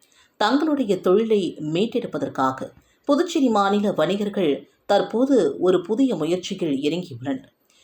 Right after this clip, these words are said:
அவர்களும் ஆன்லைனுக்கு மாறிவிட்டனர். புதுவை பஜார் என்ற செயலியை அவர்கள் உருவாக்கி, அதில் புதுச்சேரியில் பெரும்பான்மையான வணிகர்களை இணைத்துள்ளனர். புதுச்சேரி வணிகர்கள் கூட்டமைப்பு சார்பில் ஆன்லைன் வர்த்தகத்திற்கான புதுவை பஜார் செயலியை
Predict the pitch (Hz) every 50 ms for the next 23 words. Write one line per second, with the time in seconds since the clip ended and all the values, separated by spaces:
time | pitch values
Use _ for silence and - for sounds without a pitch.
0 | _ - - 147 160 180 170 - 165 180 233 285 277 - - 156 175 202 247 254
1 | 247 240 220 190 185 - 196 165 139 147 143 143 139 135 131 127 127 - 135 -
2 | - - - _ _ _ _ _ _ _ _ _ _ - 269 262 269 240 247 220
3 | 160 185 180 180 185 285 294 285 240 220 202 190 185 196 180 - 180 165 190 196
4 | 185 190 190 180 160 - - - 170 180 175 180 165 143 139 156 165 170 160 156
5 | 160 - - 143 214 269 - _ _ _ _ - - 226 233 262 254 - - 247
6 | 285 330 320 - 311 285 269 - 247 233 202 156 - - - 208 196 226 269 294
7 | 277 277 262 247 220 208 202 185 185 180 180 185 175 143 135 147 160 202 208 226
8 | - 208 196 185 160 139 139 143 143 143 - 131 - 139 - - - _ _ _
9 | _ _ _ _ _ _ _ _ _ _ - 226 240 - - 254 226 208 185 185
10 | 165 160 190 226 220 254 233 220 226 202 180 - - 180 185 180 170 160 160 -
11 | 143 - - 135 135 135 - - - - - _ _ _ - - 165 175 185 208
12 | 233 226 226 220 208 - - - 156 156 160 - 226 208 202 - - 160 - -
13 | 165 156 175 208 196 147 135 - - 220 214 240 233 226 196 - 139 147 151 -
14 | 214 214 208 190 - 160 139 131 135 135 - 131